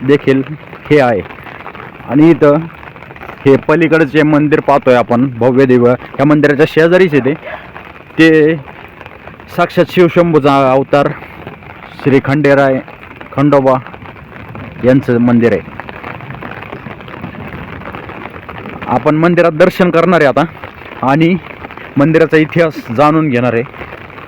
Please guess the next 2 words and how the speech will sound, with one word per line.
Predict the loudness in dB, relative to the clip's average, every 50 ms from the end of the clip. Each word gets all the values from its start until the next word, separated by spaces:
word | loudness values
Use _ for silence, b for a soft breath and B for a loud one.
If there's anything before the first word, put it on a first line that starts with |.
| -20 -20 -20 -20 -10 -4 -2
चला. | -2 -2 -2 -4 -8 -16 -16 -16 -16 -18 -20 -20 -20 -20 -20 -20 -20 -20 -20 -18 -18 -18 -18 -20 -20 -20 -20 _ _ _ _ _ _ _ _ _ _ -20 -20 -20 -20 -20 -20 -20 -20 -20 -20 -20 -20 -18 -14 -14 -14 -14 -14 -18 -18 -16 -16 -18 -18 -20 -20 -20
बऱ्याच, | -16 -12 -6 -2 2 4 4 4 4 2 -2 -8 -20 -20 -20 -20